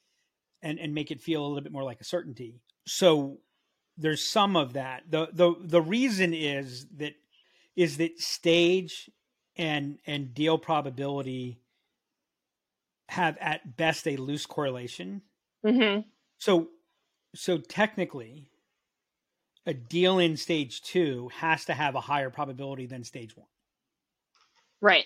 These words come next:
Speaker 1: On, on the whole.
Speaker 2: Right.
Speaker 1: Right. But,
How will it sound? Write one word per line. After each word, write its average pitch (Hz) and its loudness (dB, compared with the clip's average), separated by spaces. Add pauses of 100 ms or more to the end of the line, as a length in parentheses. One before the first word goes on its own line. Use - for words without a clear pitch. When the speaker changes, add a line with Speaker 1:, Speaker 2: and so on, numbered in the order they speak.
(120)
Speaker 1:
On, 151 0 (100)
on 156 0
the 143 -6
whole. 131 -8 (600)
Speaker 2:
Right. 185 4 (340)
Speaker 1:
Right. 127 -14 (1040)
But, 190 4